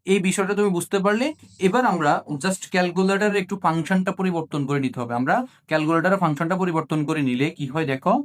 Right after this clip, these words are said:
আমরা এখানে just হচ্ছে মোড চাপবো, ঠিক আছে? মোড চাপবো। মোড চাপার পরে তোমার ক্যালকুলেটর যদি একটু নরমাল মোডের হয় বা নরমাল মানের হয়, তাহলে তুমি ওইটাকে একটু মোড চাপতে থাকবা যতক্ষণ পর্যন্ত না তুমি ই কিউ এন,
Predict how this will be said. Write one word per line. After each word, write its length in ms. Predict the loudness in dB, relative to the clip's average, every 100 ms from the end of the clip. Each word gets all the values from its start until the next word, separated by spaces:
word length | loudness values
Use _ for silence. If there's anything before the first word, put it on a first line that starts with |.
| -6 _ _ _ _ _ _ -4
আমরা 160 | -2 0
এখানে 180 | 0 0 2
just 200 | 0 0
হচ্ছে 160 | -4 -2 0
মোড 160 | 2 2 0
চাপবো, 280 | -8 -8 -14 -10
ঠিক 100 | -6 -4
আছে? 120 | -6 -12 _ _ _ _
মোড 260 | 0 2 2 0
চাপবো। 260 | -6 -6 -12 -16 _ _ 0
মোড 200 | 2 2
চাপার 240 | 2 2 2
পরে 140 | 2 0
তোমার 160 | 0 0 0
ক্যালকুলেটর 460 | -2 0 0 -2 -2
যদি 160 | -2 -2
একটু 220 | -2 -4 -4 0
নরমাল 320 | 2 2 2 0 -6 -6 -2
মোডের 240 | 0 0 0
হয় 160 | 0 0
বা 80 | 2 2 0
নরমাল 280 | 0 0 2 2
মানের 220 | 0 -2
হয়, 140 | -2 -4 -8 -18 -12
তাহলে 200 | -2 0 2
তুমি 160 | 0 0 0
ওইটাকে 320 | -4 -2 -4 -4
একটু 180 | -6 -6 -6 -2
মোড 140 | 0 0 0
চাপতে 280 | 0 0 -4 -4
থাকবা 240 | -4 -4 -2 -2
যতক্ষণ 460 | -2 -4 0 0 2
পর্যন্ত 360 | 2 2 0 0 -2
না 40 | -2
তুমি 140 | -2 -4 -4 0 0
ই 20 | 0 -4
কিউ 200 | 0 2 2
এন, 80 | 2